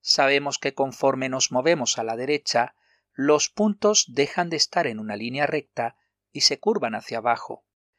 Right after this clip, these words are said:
Dichos puntos no los tendremos en cuenta en el estudio, porque precisamente queremos estudiar la región de proporcionalidad donde se cumple la ley de Hooke.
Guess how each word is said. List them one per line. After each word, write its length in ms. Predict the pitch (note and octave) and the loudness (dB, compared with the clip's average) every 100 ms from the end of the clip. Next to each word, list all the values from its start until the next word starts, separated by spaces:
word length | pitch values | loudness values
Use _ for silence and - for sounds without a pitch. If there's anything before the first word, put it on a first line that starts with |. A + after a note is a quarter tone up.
| _ _ | _ _
Dichos 540 | B2+ E3+ E3 - - | -4 -2 0 -2 -2
puntos 640 | - E3 E3 - A#2 - - _ | 0 2 2 0 -2 -2 -8 _
no 300 | C3 D#3+ A3+ | -4 2 4
los 180 | D3+ - | 4 0
tendremos 520 | A2 A2+ A#2 B2+ - | -4 -2 -2 -2 -4
en 120 | C#3+ | -6
cuenta 580 | - E3 C#3 - A#2+ - _ | -2 -2 0 -2 -2 -4 _
en 160 | C#3+ | -10
el 120 | C#3+ C3+ | -6 -6
estudio, 600 | - - A2 A2+ - _ _ _ _ _ - | -6 -8 -8 -10 -16 _ _ _ _ _ 2
porque 360 | D3+ D3+ D3 | 2 2 -2
precisamente 840 | D#3 - E3 D#3+ D#3+ D#3+ F3 - G3+ | -2 -2 2 4 2 -2 -8 -8 -8
queremos 440 | C3 A#2+ A#2+ - | -8 -8 -8 -6
estudiar 580 | C#3+ - D#3+ D3 A#2 - _ _ _ - | -6 -4 -2 0 0 -2 _ _ _ -6
la 260 | C#3 C#3 | 2 4
región 480 | C3+ C3+ - C3+ B2+ | 2 -6 -6 -6 -4
de 120 | C#3 | -6
proporcionalidad 1080 | - D3+ - C3 - A#2+ A#2 A2+ B2+ C#3 B2 _ _ _ _ | -4 -2 -2 -4 -4 -2 -2 -2 2 2 0 _ _ _ _
donde 360 | C3 D#3 D3 | 2 2 4
se 180 | - - | 0 0
cumple 380 | - - - A2+ | -6 -6 -6 -4
la 100 | A2 | -4
ley 180 | A2 G#2+ | -4 -6
de 140 | G#2+ | -8
Hooke. 480 | - A2 - - | -6 -10 -10 -20